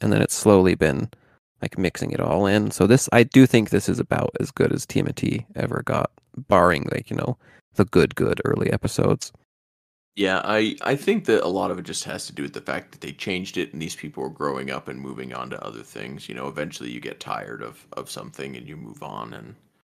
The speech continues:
Speaker 1: For sure, and then you just, you want it to be what it was.
Speaker 2: Yeah. And, and the truth is, it can never be what it was.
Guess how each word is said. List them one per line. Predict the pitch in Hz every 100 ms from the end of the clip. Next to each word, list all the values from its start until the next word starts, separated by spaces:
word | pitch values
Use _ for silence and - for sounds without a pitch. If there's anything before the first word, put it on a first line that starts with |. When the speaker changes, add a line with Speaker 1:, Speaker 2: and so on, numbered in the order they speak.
| _ _ _
Speaker 1:
For | -
sure, | - - 92
and | 98
then | -
you | -
just, | 117 - -
you | 104
want | 64 78
it | -
to | -
be | - - 131 -
what | 151 131 123
it | -
was. | 196 107 - - - _ _ _ _ _
Speaker 2:
Yeah. | - - - _ _
And, | 101 87 104 -
and | 101 98 - _ -
the |
truth | - - 110 110
is, | 104 98 98 - _
it | 98 -
can | 98
never | - 101 -
be | - - 90 - _ _ _ _ _ _ _ _
what | - - -
it | 123 -
was. | 50 - - -